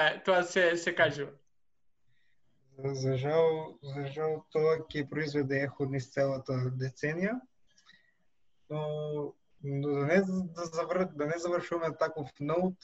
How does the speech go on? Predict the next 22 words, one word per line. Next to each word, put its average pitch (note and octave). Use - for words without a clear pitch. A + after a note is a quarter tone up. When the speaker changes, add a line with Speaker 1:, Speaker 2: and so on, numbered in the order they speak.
Speaker 2:
А, C3+
имаме E3
newsletter, G3
така D#3+
што D#3
ако C#3+
сакате D3
да C#3+
не C3+
следите, D#3+
и C#3
таму D3
имаме C#3+
дополнителни, C3
дополнителни C#3+
работи D3
што D3
имаме C3
да C3+
кажем. B2
Speaker 1:
Да, G3+
да. F#3+